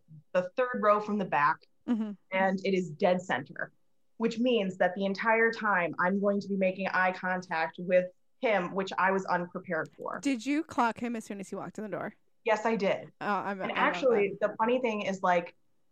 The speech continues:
Speaker 1: I knew that he wa-, I knew he was the only one who wasn't there yet.
Speaker 2: Mm-hmm. Okay.
Speaker 1: And I, the room was full, like, literally full,
Speaker 2: Yeah.
Speaker 1: not an
Speaker 2: I took
Speaker 1: M P C.
Speaker 2: attendance and I looked every
Speaker 1: I took
Speaker 2: person in the
Speaker 1: <laughs>
Speaker 2: eye,
Speaker 1: the
Speaker 2: and none of
Speaker 1: hundred and five
Speaker 2: them had
Speaker 1: people
Speaker 2: those
Speaker 1: to
Speaker 2: eyes.
Speaker 1: kill time.
Speaker 2: Yeah.
Speaker 1: And finally I got started. He,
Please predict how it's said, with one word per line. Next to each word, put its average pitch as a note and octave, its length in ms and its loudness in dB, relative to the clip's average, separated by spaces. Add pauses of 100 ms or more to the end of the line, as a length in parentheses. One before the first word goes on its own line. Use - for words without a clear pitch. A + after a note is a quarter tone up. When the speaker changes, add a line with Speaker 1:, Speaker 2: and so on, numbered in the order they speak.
(140)
Speaker 1:
I G#3 140 0
knew A3 480 0
that A#3 160 0
he - 180 -2
wa-, A3 160 -2
I G3 80 4
knew A3 160 0
he - 140 -2
was A3 80 2
the F#3 80 -2
only F#3 140 2
one C4 100 6
who C4+ 60 4
wasn't D4+ 200 2
there D#3+ 160 2
yet. D3+ 220 -2 (100)
Speaker 2:
Mm-hmm. A#3 220 0 (260)
Okay. A#3 260 6
Speaker 1:
And A#3 160 8
I, - 100 -4 (100)
the A#3 100 -4 (120)
room B3+ 160 6
was D4 200 6
full, F#3 380 4 (100)
like, G3+ 160 2
literally B3+ 560 4
full, F3+ 260 0
Speaker 2:
Yeah. G3+ 100 -2
Speaker 1:
not B3+ 220 6
an B3 60 6
Speaker 2:
I A#3+ 140 4
took C4+ 160 0
Speaker 1:
M C#4+ 60 2
P C#4+ 40 -8
C. C#4 60 -2
Speaker 2:
attendance C#4+ 400 4
and B3 140 0
I A3+ 80 0
looked A3 200 -2
every A3 260 0
Speaker 1:
I B3 60 4
took A#3+ 140 6
Speaker 2:
person C#4+ 180 4
in B3+ 80 4
the A#3+ 140 4
Speaker 1:
<laughs> G#3+ 160 2
Speaker 2:
eye, G3 260 -4
Speaker 1:
the C4 80 2
Speaker 2:
and - 0 -
none A#3+ 80 6
of A#3+ 60 0
Speaker 1:
hundred A#3+ 300 6
and B3 140 6
five A3+ 140 6
Speaker 2:
them A3+ 160 4
had A#3+ 120 4
Speaker 1:
people A#3+ 120 8
Speaker 2:
those G#3+ 200 4
Speaker 1:
to G3+ 80 2
Speaker 2:
eyes. G#3+ 280 6
Speaker 1:
kill B3 240 4
time. G3+ 520 4
Speaker 2:
Yeah. G#3+ 300 -2
Speaker 1:
And B3+ 140 2
finally B3 220 6
I C4 80 8
got C4 160 4
started. G3+ 340 4 (140)
He, G#3 200 -4